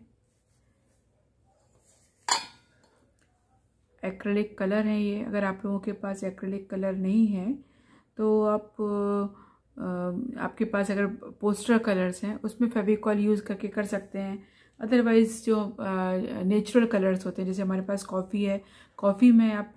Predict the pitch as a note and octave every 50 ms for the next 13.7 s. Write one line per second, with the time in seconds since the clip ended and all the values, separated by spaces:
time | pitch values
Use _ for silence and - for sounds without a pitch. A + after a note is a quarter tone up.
0 | - - G3+ G3 G3+ G#3 G3 G#3 G3+ G3 F#3+ G3 F#3+ F#3 F#3 F#3 - C#4 E4 D#4+
1 | - - - - - - - F#3+ G3 F#3+ F#3+ F#3 F#3+ - - A3 A3+ G#3+ G#3 G3+
2 | F#3+ F#3 F3+ F3+ F3+ - - - F#3 - F3+ E3+ - - - F3 E3+ E3 D#3 D#3
3 | E3 F#3 G#3 - - _ _ _ _ _ _ _ _ _ - B3 B3 - B3+ F#3+
4 | F#3 - - - _ _ _ G3+ G#3+ A3 A3+ A3+ - - - F#3+ F#3 F#3 F#3 G3
5 | G3 F#3+ - A#3 A3+ A3+ A#3+ A3+ A3+ A3 G#3 G#3 G#3+ G#3+ G#3+ G#3 - A3+ F#3 F#3
6 | G#3 G#3+ G#3+ A3 - G#3+ G#3+ G#3+ G#3 G3 G3+ A#3 A#3 A3+ G#3+ G3 F#3 F#3 F3+ G#3
7 | C#4 D#4+ - - - _ _ _ _ _ _ - - F#3+ F#3 F#3 F#3 F#3 F#3 F#3
8 | F#3 F3+ F3+ F3 F3+ F3+ F3+ F3+ F3 F3 F3 E3+ E3+ - A#3 A#3+ - B3+ - -
9 | - - - - _ _ _ - _ _ _ _ - - - _ _ _ _ _
10 | _ _ - - - A#3 A3+ G#3+ A#3+ A#3 - A3+ A3+ A3 A3 A3 A3 A3 A3 A3
11 | G#3 G#3+ - G#3 G3+ F#3+ - - B3+ B3+ C4+ C4 C4+ B3+ B3 A#3 A3 G#3+ G3 F#3+
12 | F#3+ F#3+ F#3+ F#3+ G3+ G3 G3 G3 G#3 G#3+ G3+ G3 G3 G3 G3+ G3 - F#3+ F#3+ B3+
13 | E4 - - A3+ F#3 - E3 - - - - - - E3+